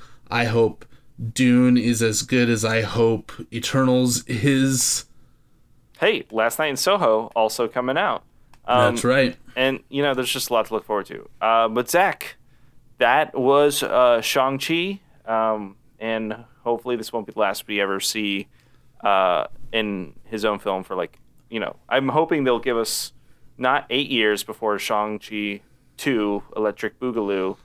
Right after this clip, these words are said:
Speaker 1: I don't think so. I think we're, I think if, you know, I think we're gonna see him pop up again real soon.
Speaker 2: Yeah.
Speaker 1: Um, at which time I will go and see that movie.
Speaker 2: Sounds good.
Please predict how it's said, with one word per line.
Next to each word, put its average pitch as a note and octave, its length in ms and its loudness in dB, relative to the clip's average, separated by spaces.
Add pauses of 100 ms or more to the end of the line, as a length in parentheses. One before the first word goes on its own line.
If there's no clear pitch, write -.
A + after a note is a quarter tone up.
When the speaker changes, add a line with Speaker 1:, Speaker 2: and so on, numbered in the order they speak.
(220)
Speaker 1:
I C3+ 160 2
don't A2+ 280 0
think G#2+ 220 -4
so. G#2+ 140 -2
I G#2+ 100 0
think A2 260 -4
we're, G#2 260 -4
I A#2+ 120 -2
think A#2+ 460 -2
if, A#2 400 -4 (180)
you A#2+ 160 0
know, G2+ 300 -2
I A#2 160 0
think A#2+ 180 0
we're A2+ 140 -2
gonna G#2 320 -2
see G#2+ 380 -2
him G2+ 440 -2
pop G#2+ 300 -4
up G#2 200 -2 (300)
again G#2 360 -4
real A2 200 0
soon. C#3 540 0 (640)
Speaker 2:
Yeah. G#2+ 680 -2
Speaker 1:
Um, G#2 280 -2 (480)
at A2 280 -2
which A#2+ 220 -2
time C3+ 240 2
I A#2 140 0
will A#2+ 240 0 (100)
go B2 260 4
and C3 220 0
see B2+ 120 0
that B2 180 0
movie. A#2 400 -2 (400)
Speaker 2:
Sounds A2 320 -4
good. E3+ 220 -4